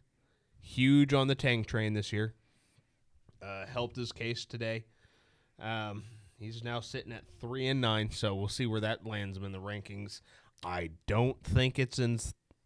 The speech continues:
like, eleventh, <clears throat> uh, but we'll see.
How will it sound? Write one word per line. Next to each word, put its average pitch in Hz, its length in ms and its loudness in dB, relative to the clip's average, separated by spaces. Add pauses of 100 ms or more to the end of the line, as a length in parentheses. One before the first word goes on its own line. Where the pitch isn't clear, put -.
(120)
like, 110 320 -4 (560)
eleventh, 131 560 4 (180)
<clears throat> - 140 -8
uh, - 1120 -2
but 147 180 -2
we'll 240 140 6
see. 214 380 2